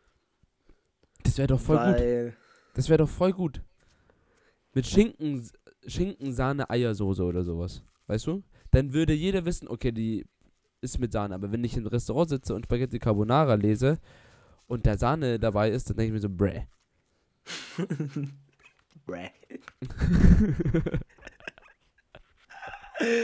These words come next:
Speaker 2: Äh, tatsächlich gute, gute Frage.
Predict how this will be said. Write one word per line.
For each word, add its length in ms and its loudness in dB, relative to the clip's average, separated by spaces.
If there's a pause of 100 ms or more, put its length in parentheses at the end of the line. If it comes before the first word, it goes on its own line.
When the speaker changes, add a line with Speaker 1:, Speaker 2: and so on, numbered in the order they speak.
(600)
Speaker 2:
Äh, 640 10
tatsächlich 500 8
gute, 320 0
gute 320 0
Frage. 520 2